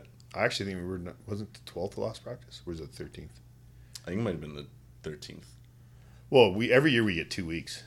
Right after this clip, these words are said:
Speaker 2: Yeah.
Speaker 1: I've given two weeks every year. The shortest would have been,
Speaker 2: Oh,
Speaker 1: like,
Speaker 2: no, no,
Speaker 1: thirteen
Speaker 2: that's
Speaker 1: days.
Speaker 2: right. Yeah, 'cause my, 'cause exams used to finish on the twenty-second, which is also absurd that exams
Speaker 1: No,
Speaker 2: go
Speaker 1: our
Speaker 2: that
Speaker 1: exams
Speaker 2: far.
Speaker 1: never finished. I,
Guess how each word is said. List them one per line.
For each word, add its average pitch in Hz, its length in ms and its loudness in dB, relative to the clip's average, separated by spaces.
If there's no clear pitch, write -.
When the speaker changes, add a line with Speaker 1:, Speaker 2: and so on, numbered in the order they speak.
Speaker 2:
Yeah. 80 180 -6
Speaker 1:
I've 92 140 -6
given 101 200 -2
two - 140 -10
weeks 82 220 -8
every 78 180 -12
year. 73 180 -12
The 101 80 -6
shortest 101 500 -2
would 87 80 -8
have 78 100 -10
been, 78 260 -12
Speaker 2:
Oh, 107 320 8
Speaker 1:
like, 98 100 2
Speaker 2:
no, 107 160 4
no, 107 80 6
Speaker 1:
thirteen 90 160 4
Speaker 2:
that's 90 180 2
Speaker 1:
days. 90 40 0
Speaker 2:
right. 78 160 -2
Yeah, 80 300 -4
'cause 98 180 -6
my, 92 260 2
'cause - 420 -4
exams 98 440 0
used 95 220 -2
to 92 60 -4
finish 78 300 -8
on 80 100 -6
the 73 60 -10
twenty-second, 80 640 -8
which 107 220 0
is 95 120 0
also 78 500 -4
absurd 76 560 -6
that 78 180 -6
exams 85 360 -2
Speaker 1:
No, 139 80 10
Speaker 2:
go 131 80 12
Speaker 1:
our 131 120 12
Speaker 2:
that 156 60 10
Speaker 1:
exams 147 300 6
Speaker 2:
far. 127 80 2
Speaker 1:
never 120 220 8
finished. - 440 -2
I, 104 100 2